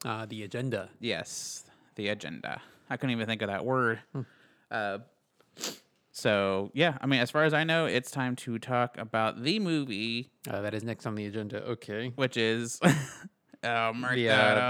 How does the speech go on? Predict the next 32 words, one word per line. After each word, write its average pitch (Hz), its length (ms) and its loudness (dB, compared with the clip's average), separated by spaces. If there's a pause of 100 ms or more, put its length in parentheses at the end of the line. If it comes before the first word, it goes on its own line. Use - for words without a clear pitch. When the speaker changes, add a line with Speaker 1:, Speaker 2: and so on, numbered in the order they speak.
Speaker 1:
the, 127 80 6
uh, 110 40 4
Speaker 2:
off. - 160 -6
Speaker 1:
the 117 100 2
podcast 117 500 2
secretary 117 640 -2
record 117 340 0
the 110 60 -4
minutes. 110 460 -4
Speaker 2:
What's - 400 -4 (480)
Speaker 1:
<laughs> - 540 -4
Next, 123 340 2
next 127 260 2
topic 131 300 4
is 120 100 0
the 120 100 0
movie. 117 340 2 (640)
Speaker 2:
Oh, 123 180 4
yeah. 123 360 0
Yeah, 123 160 4
I 120 60 6
forgot, 113 360 2
uh, 101 120 4
you're 101 400 -2
trying 104 220 -2
to 101 40 -4
pay 101 180 0
attention 104 440 -6
to 101 100 -10
the - 100 -12
time, 113 380 -2
too. 110 340 0